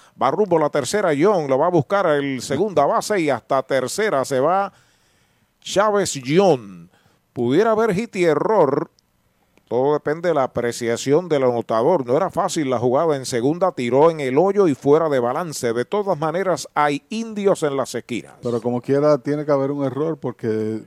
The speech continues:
Speaker 2: permitió entonces que el hombre llegara a la tercera. Hay hit y error.
Speaker 1: Hay hit que viene a ser el doce para Mayagüez y error en el tiro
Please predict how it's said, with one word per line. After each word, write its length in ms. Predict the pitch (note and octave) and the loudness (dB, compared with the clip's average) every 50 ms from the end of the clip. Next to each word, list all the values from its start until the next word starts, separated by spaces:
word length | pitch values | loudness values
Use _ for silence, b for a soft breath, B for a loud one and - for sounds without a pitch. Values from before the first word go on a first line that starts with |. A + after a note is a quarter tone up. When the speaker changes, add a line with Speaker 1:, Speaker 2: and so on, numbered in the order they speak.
| - | -10
Speaker 2:
permitió 460 | - A#2 A2 G#2 G#2+ A2 G2+ - A#2 B2 | -8 -8 -6 -6 -6 -8 -6 -6 -6 -6
entonces 420 | A#2+ - C3+ C3+ B2+ - C3+ - | -6 -6 -6 -6 -6 -8 -10 -8
que 140 | - - B2+ | -6 -6 -4
el 100 | A2+ B2 | -4 -2
hombre 400 | D#3 E3+ D3+ A#2+ A#2+ C3 - - _ _ - | -4 -4 -4 -4 -4 -6 -6 -10 _ _ -14
llegara 500 | G#2 G2 G2+ G2 G2 G#2 G#2+ A#2+ B2+ B2+ | -8 -4 -4 -2 -2 0 0 0 0 0
a 40 | B2 | 0
la 100 | A#2+ A#2 | -2 -4
tercera. 440 | G#2 - A2 F#2+ - - C3 B2 A#2 | -4 -6 -8 -8 -6 -6 -4 -4 -4
Hay 100 | G#2+ F#2+ | -4 -4
hit 180 | G2+ C3+ D3+ C#3+ | -4 -6 -4 -2
y 40 | D3 | -4
error. 300 | D3 D3 F#3+ F#3+ - _ _ _ _ _ _ | -4 -4 -6 -10 -12 _ _ _ _ _ _
Speaker 1:
Hay 300 | - D#2 F#2+ G#2+ A2+ A#2 | -10 -6 -6 -6 -6 -6
hit 240 | A2 C3 E3 G3 G#3+ _ - - | -6 -6 -6 -6 -8 _ -12 -8
que 100 | - A#2+ | -6 -4
viene 200 | A2 A#2 B2 C3 | -4 -2 -4 -4
a 40 | A#2+ | -4
ser 180 | - D3+ D3+ | -4 -4 -4
el 240 | C#3+ C#3 B2+ A2+ G#2+ | -2 -4 -6 -4 0
doce 540 | G#2+ D#3+ F#3+ E3+ - - B2+ B2 C3 D3 - _ _ _ | 2 4 4 2 0 -2 -4 -4 -4 -4 -6 _ _ _
para 400 | - - A#2 A2+ A#2 A#2 A#2 B2 B2+ | -6 -4 -2 -2 -2 -2 -4 -4 -6
Mayagüez 840 | B2 A#2 A#2+ B2 B2+ B2 B2 B2 C3 D#3+ F#3+ G3+ G3+ F3+ - - _ - | -8 -8 -6 -4 -2 -2 -2 -2 -2 -2 -2 -2 -4 -6 -8 -12 _ -10
y 260 | - E3+ G3+ G#3 G3+ | -10 -8 -6 -2 0
error 720 | F#3+ D#3+ C3 A#2+ A#2+ C3 E3 F3+ C#3 A2+ A2+ B2 C3 - _ _ _ _ _ _ _ _ _ _ _ _ _ _ - | 0 0 0 0 0 0 2 2 2 2 0 -2 -4 -6 _ _ _ _ _ _ _ _ _ _ _ _ _ _ -4
en 300 | E3 F#3+ G#3 A3 A3 G#3 | -2 -2 -2 -2 -4 -2
el 280 | G3+ E3+ C#3 C3 B2+ | -2 -2 -2 -4 -6
tiro 540 | - _ - G3 G3 F#3+ D3+ G#2+ F#2 D2 - | -10 _ -8 -6 -4 -4 -4 -4 -6 -8 -10